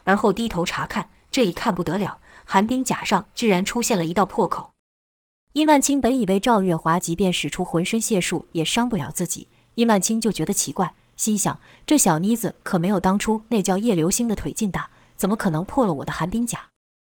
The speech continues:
这到底是怎么一回事？”殷万青便眯起了蛇眼，上下打量赵月华，就看赵月华手上那剑居然泛着淡淡绿光，那颜色和自己的寒冰甲一模一样。殷万青不禁想起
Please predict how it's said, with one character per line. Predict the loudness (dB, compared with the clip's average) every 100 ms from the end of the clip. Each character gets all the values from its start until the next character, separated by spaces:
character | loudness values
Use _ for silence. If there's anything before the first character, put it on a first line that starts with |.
| _ _
这 | 2
到 | 4 4
底 | 2
是 | -2
怎 | -4
么 | -4
一 | -6 -4
回 | -4
事？” | -2 -4 -10 _ _ _ _ _ _ _ -2
殷 | 4
万 | 4
青 | 4 2
便 | 2 2
眯 | 0
起 | -2 -2
了 | -2
蛇 | -2 -2
眼， | -2 -6 _ _
上 | 2 4 4
下 | 2
打 | 2 0
量 | -2 0
赵 | 0 0
月 | -4
华， | -6 -10 -12 _ _
就 | 2 2
看 | 2 4
赵 | 4 4
月 | 2
华 | 2 0
手 | 0 -2
上 | 0 -2
那 | 0
剑 | -2 -4 _
居 | 0 2
然 | 2
泛 | 2 0
着 | 0
淡 | 0
淡 | 0 0
绿 | -2
光， | 0 0 0 _ _ 0
那 | 2
颜 | 2 2
色 | 0
和 | 2 0
自 | 0
己 | -2
的 | -4
寒 | -4 -2
冰 | -2 -2
甲 | -2 -4
一 | -4
模 | -2 -2
一 | -2
样。 | -2 -4 _ -20 _
殷 | 4
万 | 4 4
青 | 0
不 | 0 0
禁 | 0
想 | 0 0
起 | 0 -4